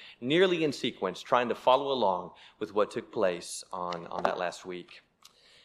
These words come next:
This is not a typical sermon. I, I appreciate you all and your patience and letting me go through this. Uh, I, in one sense, I just wanted to craft it before you and share it before you and to say it with as much encouragement as I can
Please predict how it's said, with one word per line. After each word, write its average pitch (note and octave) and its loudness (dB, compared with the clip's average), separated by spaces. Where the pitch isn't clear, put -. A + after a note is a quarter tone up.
This F#3 6
is E3+ -8
not F#3+ 8
a - -6
typical F3+ -2
sermon. E3 6
I, D3 6
I C#3+ 4
appreciate D#3 0
you C#3 6
all C3 6
and C3+ -4
your A#2 -2
patience D3+ -2
and C3 -2
letting C3+ 2
me B2 -2
go A#2 2
through D#3+ -2
this. D3 2
Uh, B2 0
I, A#2+ -4
in C#3 -4
one E3+ 6
sense, D#3+ -2
I C3 6
just B2+ -4
wanted D#3+ 0
to B2 -4
craft G#3+ 4
it - -6
before F3+ -2
you E3+ 2
and C#3+ -8
share F#3 2
it - 0
before D#3+ -2
you D3 -4
and A#2 -6
to A2+ -8
say F3+ 2
it D3 -4
with B2+ -4
as - -6
much D3 0
encouragement B2+ 0
as B2 4
I A2+ 6
can F3 2